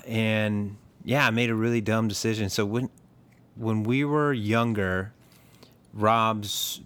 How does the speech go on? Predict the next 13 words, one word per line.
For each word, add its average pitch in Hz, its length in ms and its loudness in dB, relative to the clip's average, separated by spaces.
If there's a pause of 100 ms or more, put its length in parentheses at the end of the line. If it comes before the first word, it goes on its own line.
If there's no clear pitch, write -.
(120)
brother, 107 400 0
Ben 95 640 -2 (480)
Hamrick, 92 760 -6
um, 92 640 -2 (1080)
he 135 160 -2
started, 131 540 2 (580)
I 107 60 -4
mean, 110 140 0
he 147 120 0
was, 104 420 -4
like, 98 200 -2
kind 107 240 0
of 90 300 -6